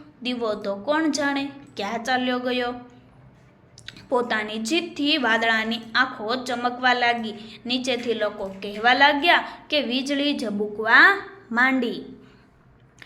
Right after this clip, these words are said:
એકબીજાની સામે આંખો ચમકાવતા વાદળા પેલા દીવાની સામે જોરથી હસવા લાગ્યા. ખૂબ જોરથી ખડખડાટ હસવા લાગ્યા અને નીચેથી લોકો કહેવા લાગ્યા કે આકાશ ગાજવા માંડ્યો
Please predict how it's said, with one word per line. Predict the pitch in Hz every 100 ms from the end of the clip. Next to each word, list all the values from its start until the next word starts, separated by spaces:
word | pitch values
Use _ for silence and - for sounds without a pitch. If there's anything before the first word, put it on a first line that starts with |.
| - -
એકબીજાની | 277 349 311 262 262 233 233
સામે | 226 233 220 220 220 -
આંખો | 254 - 226 208
ચમકાવતા | - 208 208 233 247 254 320 294
વાદળા | 220 214 220 226 214
પેલા | 220 220 208
દીવાની | 202 214 226 240 240
સામે | 226 214 208 208
જોરથી | 202 254 262 269 269 262 - 208
હસવા | 202 196 226 240
લાગ્યા. | 254 254 254 247 - - - - -
ખૂબ | 339 294
જોરથી | 254 262 285 285 285 247
ખડખડાટ | - 254 247 240 208 202 - 214
હસવા | 208 220 220
લાગ્યા | 226 226 226 220 226 - - - - _ _ _
અને | 330 294 277 -
નીચેથી | 262 285 320 320 330
લોકો | 262 233 208
કહેવા | 202 202 214 240 294
લાગ્યા | 302 302 330 - - -
કે | 262
આકાશ | - 240 285 226 254 311 -
ગાજવા | 226 226 247 240 311 339
માંડ્યો | 349 349 339